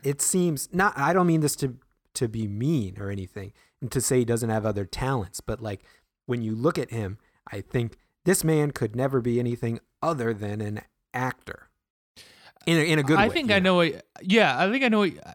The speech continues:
Speaker 2: like, I kinda get what you're saying. I think I, I get what you're saying. Um, like, but I don't think that even, like, detracts from his, uh, you know, his performances, though. It, like, I don't think it affects any about the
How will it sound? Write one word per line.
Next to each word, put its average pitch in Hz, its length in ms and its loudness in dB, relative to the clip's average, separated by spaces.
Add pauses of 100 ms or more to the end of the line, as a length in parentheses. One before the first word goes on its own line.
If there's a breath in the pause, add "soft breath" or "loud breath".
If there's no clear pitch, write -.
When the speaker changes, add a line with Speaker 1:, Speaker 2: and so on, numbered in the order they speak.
Speaker 2:
like, 180 200 0
I 196 40 -2
kinda 208 180 0
get 208 80 0
what 180 60 -2
you're 180 100 2
saying. 180 560 -2 (300)
I 139 100 -2
think 180 160 0
I, 170 80 2 (120)
I 143 60 -2
get 143 60 -2
what 156 100 0
you're 151 80 -2
saying. 151 560 -4
Um, 110 540 -2 (680 soft breath)
like, 160 440 0 (480)
but 170 160 0
I 180 80 4
don't 233 200 -2
think 240 180 -6
that 170 240 0
even, 160 540 -6 (160)
like, 147 300 -2
detracts 143 540 0
from 139 440 -2
his, 113 540 0 (120)
uh, 123 100 -8 (500)
you 156 100 0
know, 123 120 0
his 123 160 0
performances, 120 920 -2
though. 101 420 -6 (380)
It, 170 140 -4
like, 151 180 0
I 147 80 -4
don't 165 140 -2
think 175 120 -4
it 151 60 0
affects 127 420 -4
any 135 200 -2
about 123 240 -4
the 127 60 -2